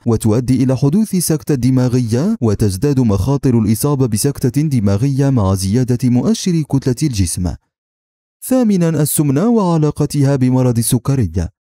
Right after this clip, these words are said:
في داء السكري من النوع اثنان، خلايا الجسم لا تستخدم الأنسولين بشكل صحيح. في البداية يتفاعل الجسم عن طريق ضخ المزيد من الأنسولين،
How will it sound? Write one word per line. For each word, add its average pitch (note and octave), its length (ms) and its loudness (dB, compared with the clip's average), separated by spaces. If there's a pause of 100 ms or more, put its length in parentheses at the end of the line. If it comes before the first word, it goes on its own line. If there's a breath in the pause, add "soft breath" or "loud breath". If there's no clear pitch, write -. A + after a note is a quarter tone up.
(160)
في A2+ 160 0
داء C3 220 0
السكري A#2+ 560 0 (220)
من A#2 220 2
النوع A2+ 320 2
اثنان، A2+ 400 0
خلايا A#2 400 0
الجسم C#3 360 -2
لا A#2+ 100 2
تستخدم A#2 580 0
الأنسولين D3+ 580 0
بشكل A#2+ 460 0
صحيح. F#2+ 560 -4 (280)
في F#3 140 -2
البداية G3 500 0
يتفاعل D#3+ 600 2
الجسم C#3 340 0
عن C3 200 2
طريق C3 380 0
ضخ B2+ 300 0
المزيد A#2+ 460 2
من A#2 180 4
الأنسولين، A#2+ 720 2